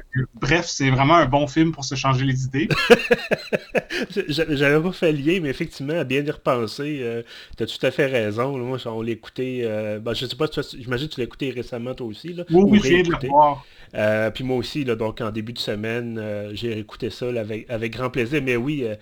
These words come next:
Speaker 2: à bien y penser, effectivement, il y a beaucoup de conseils qui, ça aurait pas, euh, fait beaucoup de différence avec un certain docteur Arruda. Euh,
Speaker 1: Ouais.
Speaker 2: donc, euh, <laughs>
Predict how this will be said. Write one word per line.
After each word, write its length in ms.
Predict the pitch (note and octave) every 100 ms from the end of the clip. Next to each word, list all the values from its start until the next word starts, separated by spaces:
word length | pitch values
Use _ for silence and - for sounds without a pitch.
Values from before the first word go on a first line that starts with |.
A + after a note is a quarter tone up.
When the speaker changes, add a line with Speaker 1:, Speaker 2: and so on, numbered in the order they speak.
| - - -
Speaker 2:
à 100 | A2
bien 140 | B2+
y 120 | D3
penser, 340 | C3+ A#2+ A2 D3+
effectivement, 480 | - A2 A#2+ A2+ C3+
il 80 |
y 40 | A#2+
a 40 |
beaucoup 260 | A2+ A#2 D#3+
de 60 | -
conseils 500 | B2+ G#2+ - C3+ C3+
qui, 220 | A#2 - - -
ça 160 | - A#2+
aurait 180 | B2 -
pas, 100 | D3
euh, 640 | D#3+ D3 A#2+ A2 G#2+ G#2+
fait 140 | -
beaucoup 200 | B2+ C3
de 40 | B2
différence 480 | - B2+ C3+ C#3 C3+
avec 240 | A#2 A#2
un 100 | A2
certain 360 | - B2+ D3+ B2+
docteur 580 | B2 - B2+ B2+ A2+ B2+
Arruda. 560 | B2 A2 A2+ A2 A2+ F#3 - - - -
Euh, 280 | G2 F#2+ G2
Speaker 1:
Ouais. 120 | C3+ A#2+
Speaker 2:
donc, 380 | G#2 G#2+ - A2
euh, 120 | G#2+ - - -
<laughs> 80 | F#3+